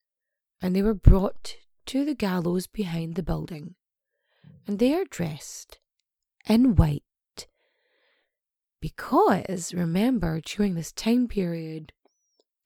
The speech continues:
white would be the funeral shroud. It's what would cover a body, you know, upon burial. So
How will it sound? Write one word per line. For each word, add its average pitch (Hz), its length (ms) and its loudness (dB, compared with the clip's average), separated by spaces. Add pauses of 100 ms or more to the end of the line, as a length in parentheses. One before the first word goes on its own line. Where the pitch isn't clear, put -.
(120)
white 208 540 2
would 190 160 -4
be 165 200 -4
the 165 120 -8
funeral 240 540 0
shroud. - 520 -10 (380)
It's - 120 -20
what 208 180 0
would 202 140 -2
cover 180 380 -4
a 175 40 -4
body, 175 600 -4 (560)
you 180 120 -6
know, 170 140 -4
upon 170 360 4
burial. 226 600 2 (2250)
So 269 580 0